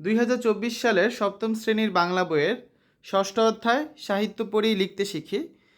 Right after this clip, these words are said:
দ্বিতীয় পরিচ্ছেদ ছড়ার প্রথম যে ছড়াটি রয়েছে ঢাকাই ছড়া, এর একশো আটত্রিশ পৃষ্ঠার ছড়া বুঝি এই টপিকটা নিয়ে আজকে আমরা আলোচনা করব।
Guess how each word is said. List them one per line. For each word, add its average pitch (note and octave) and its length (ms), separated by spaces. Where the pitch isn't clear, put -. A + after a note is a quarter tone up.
দ্বিতীয় G3+ 300
পরিচ্ছেদ A3+ 500
ছড়ার G3+ 360
প্রথম G#3+ 280
যে A#3 80
ছড়াটি A3 400
রয়েছে G3 300
ঢাকাই F3+ 340
ছড়া, G#3+ 460
এর E3 200
একশো F3+ 240
আটত্রিশ G3+ 460
পৃষ্ঠার G#3+ 340
ছড়া G3 320
বুঝি F#3 320
এই F3+ 220
টপিকটা F3+ 420
নিয়ে F#3 140
আজকে D#3+ 260
আমরা F3 160
আলোচনা E3 320
করব। F#3 440